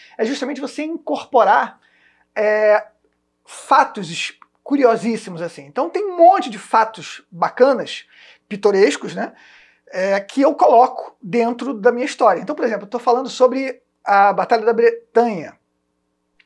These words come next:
Tem uma história interessantíssima. Teve um piloto chamado Douglas Bader, um piloto de Spitfire inglês, que ele sofreu um acidente, né? Teve que fazer um, um, uma aterrissagem de emergência, perdeu as duas pernas.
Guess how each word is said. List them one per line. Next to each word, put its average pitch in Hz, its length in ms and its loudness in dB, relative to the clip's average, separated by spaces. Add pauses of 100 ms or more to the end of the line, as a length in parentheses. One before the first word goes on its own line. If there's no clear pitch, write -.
(400)
Tem 196 80 -10
uma 190 80 -8
história 269 280 -2 (360)
interessantíssima. 220 720 -2
Teve 214 180 -6
um 220 100 -12
piloto 214 300 -2
chamado 226 260 -2
Douglas 190 540 0
Bader, 156 500 0 (340)
um 160 60 -18
piloto 175 380 -10
de 160 220 -14
Spitfire - 680 -2 (140)
inglês, 185 520 -6 (800)
que 269 140 -8
ele 254 280 2
sofreu 285 340 -6
um 269 40 -2
acidente, 233 540 0
né? 226 160 -4
Teve 170 260 -12
que - 60 -20
fazer 180 200 -8
um, 185 380 -14
um, 156 640 -20
uma 160 120 -14
aterrissagem 180 520 -8
de 190 80 -10
emergência, 226 580 -6
perdeu 254 600 -2
as 240 100 6
duas 254 240 -8
pernas. 175 540 -6